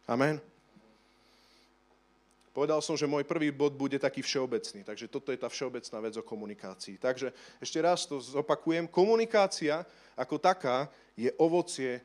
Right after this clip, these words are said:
tvojho s-, stavu srdca. V akej je kondícii? Komunikácia môže byť prekliatá a má byť niekde požehnaná.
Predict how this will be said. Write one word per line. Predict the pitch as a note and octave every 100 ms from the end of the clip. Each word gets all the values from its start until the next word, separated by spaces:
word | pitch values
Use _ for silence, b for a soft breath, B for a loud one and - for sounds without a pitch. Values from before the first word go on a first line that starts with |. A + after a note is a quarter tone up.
| -
tvojho | C#3+ D3 B2 B2 B2
s-, | - - - _
stavu | - - - C3+ A#2
srdca. | - G2+ - G2 E2+
V | - - B2+
akej | C3+ C3 A#2
je |
kondícii? | A#2+ G#2+ G2+ - F2 E2 _ _ _ _ _ _ - -
Komunikácia | D3+ F#3 F#3+ F3+ F3 G3 F3 F3 B B B B B B B B -
môže | D3 D#3+
byť | D#3 D3
prekliatá | - D#3 E3+ F3+ F#3 F#3 F#3 F#3 - -
a |
má | A#2 A#2+
byť | B2 A#2+
niekde | A#2+ A#2
požehnaná. | A#2+ A#2 A2+ A2 F#2+ E2